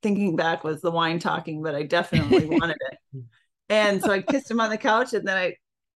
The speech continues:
Speaker 1: we never have been the same since.
Speaker 2: Yeah. It, she, she kinda grew up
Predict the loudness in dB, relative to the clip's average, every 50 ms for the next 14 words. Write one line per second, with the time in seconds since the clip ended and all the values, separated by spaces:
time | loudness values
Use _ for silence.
0 | _ _ -8 -6 -6 -4 -4 -4 -2 -2 0 -2 -2 -2 -4 -8 -8 -8 -8 -6
1 | -6 -4 -4 -4 -6 -6 -8 -8 -8 -10 -16 -20 _ _ _ _ _ _ _ _
2 | _ _ -4 -4 -4 -4 -6 -10 _ _ -10 -10 -6 -2 0 2 2 2 0 0
3 | 0 -2 -2 -2 -2 -2 0 0 0 -2 -2 -2 0 0 -2 -2 -6 _